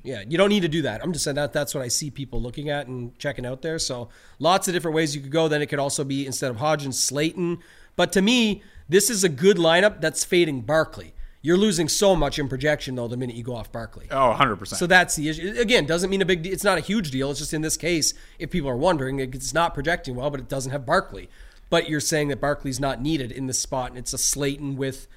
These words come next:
Speaker 1: somebody else or something along those lines, so I don't hate it.
Speaker 2: Looking at the ownership percentages right now at quarterback, Allen does seem to be leaps and bounds above everyone else, pushing, like, thirty percent.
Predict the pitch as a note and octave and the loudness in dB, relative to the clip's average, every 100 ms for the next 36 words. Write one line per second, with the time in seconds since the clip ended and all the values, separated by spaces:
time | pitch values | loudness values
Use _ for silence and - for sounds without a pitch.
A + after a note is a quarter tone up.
0 | - - D#3 B2 D3 C3 A2 A#2+ D#3+ C#3 | -4 0 0 0 -2 -2 -4 -6 -6 -6
1 | B2+ B2+ A#2+ B2+ A#2 F#2 G2+ G2+ C3 B2 | -8 -8 -6 -6 -8 -10 -12 -10 -8 -8
2 | A2+ A#2+ G#2+ - - C#3+ G3 C4+ C4+ C4 | -8 -8 -10 -12 -6 0 0 0 -2 0
3 | A3 D3+ D#3+ D#3 E3 C#3 C3+ C3 A#2+ A#2 | 0 0 0 0 -2 -2 0 -2 -2 -4
4 | G#2 A2+ A2 G2 F2+ D#2+ F#2 A#2 G#2 - | 0 0 0 -4 -4 -10 -12 -10 -10 -6
5 | A2+ G2 F2+ D2+ - - A#2+ A#2+ B2 A#2+ | -6 -4 -6 -10 -16 -6 0 2 2 -2
6 | A2+ A#2 A2 G#2+ B2 A2 G#2 G2+ G#2+ G#2+ | -2 -2 -2 -2 -4 -4 -4 -4 -6 -6
7 | A2 G#2 G2+ G#2 G2+ G#2 G#2 A#2 G#2+ G2+ | -4 -4 -4 -6 -2 -2 -2 -6 -6 -6
8 | F#2+ F#2+ F#2+ A2+ A2 G#2 G2 - G#2+ G#2+ | -6 -8 -6 -6 -4 -6 -8 -4 -4 -4
9 | G#2+ G2+ F#2 F2 - | -6 -8 -8 -10 -14